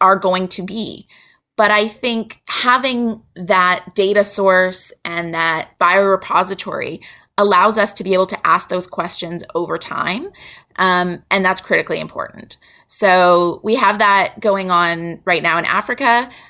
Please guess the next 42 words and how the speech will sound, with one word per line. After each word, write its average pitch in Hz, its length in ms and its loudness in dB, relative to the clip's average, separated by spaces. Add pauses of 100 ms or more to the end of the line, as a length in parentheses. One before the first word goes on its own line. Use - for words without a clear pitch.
(100)
um, 175 480 0
in 180 100 -4
the 175 60 -4
Gambia, 196 720 -2 (100)
in 170 240 -6
Mozambique, 175 720 -4 (100)
and 175 240 -2
in 170 120 -6
Kenya. 240 360 -6 (640)
And 208 180 2
I 220 100 0
think 247 180 -6
it's 247 120 -6
also 233 280 0
important 220 440 -4
we 208 80 -4
start 190 320 0
to 220 80 -8
see 202 320 -6
evidence 185 460 -2
coming 190 480 -4
out 170 340 0 (440)
from 196 540 0
a 214 80 2
variety 196 840 0
of - 160 -2
regions, - 540 -6 (320)
because 190 340 -2
a 214 60 0
lot 214 240 2
of 214 140 -4
this 208 200 -2
has 202 260 -4
been 180 420 -2
derived 170 580 0
historically 185 720 -2
from 160 440 -6
the 175 100 -6
U 160 100 0
S, 175 260 2
Canada, 175 680 -2
Europe. 170 440 0